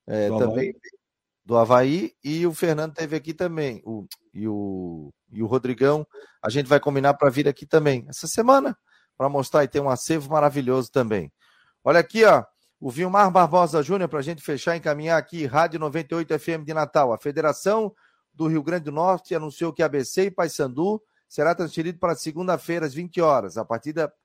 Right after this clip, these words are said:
Speaker 1: acontecerá no Estádio Frasqueirão, em Natal. Será?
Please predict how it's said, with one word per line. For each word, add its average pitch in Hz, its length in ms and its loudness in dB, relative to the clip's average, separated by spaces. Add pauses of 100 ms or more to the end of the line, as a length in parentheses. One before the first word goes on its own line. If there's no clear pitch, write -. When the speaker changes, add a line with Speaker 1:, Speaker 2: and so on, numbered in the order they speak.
(340)
Speaker 1:
acontecerá 151 680 -2
no 151 80 -4
Estádio 143 340 -2
Frasqueirão, 165 580 0
em 165 40 -6
Natal. 151 500 2 (1500)
Será? 117 600 2